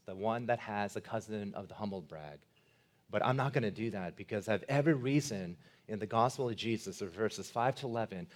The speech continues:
to celebrate, to love, to be thankful, and to realize that I'm so humbled that although life doesn't go the way that I want, I realize that's okay because I'm not the author of my life.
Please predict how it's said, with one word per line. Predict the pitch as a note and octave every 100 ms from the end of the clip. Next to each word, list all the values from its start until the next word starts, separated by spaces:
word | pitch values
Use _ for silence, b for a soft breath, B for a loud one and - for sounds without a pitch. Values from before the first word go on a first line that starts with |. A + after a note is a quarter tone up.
| B
to | -
celebrate, | A2 - D#3 D#3+ D3 G#2+ F#2+
to | A2+
love, | G2+ C#3 D3 B2
to | -
be | A2
thankful, | - C#3 D#3 - A2
and | G2+
to | -
realize | B2 C3 D3+ D3 C3
that | A#2+
I'm | A2+
so | - E3
humbled | C3+ D#3+ D#3 B2 G2+ - B B -
that | A2 -
although | C3+ D3 E3
life | C3 C3+ D3
doesn't | C#3+ C#3
go | A#2 B2 C3
the | B2
way | A#2+
that | A#2+ A#2
I | A2
want, | G#2+ C3+ D#3
I | G#2+
realize | G2+ A#2+ B2 A2 G2+
that's | G#2+ -
okay | F#2+ - A#2+
because | G#2 G2 F#2+
I'm | F#2+ F#2+
not | F#2+
the | F#2 F2
author | A2 A2
of | F2+ -
my | D#2
life. | D2 D2 D2+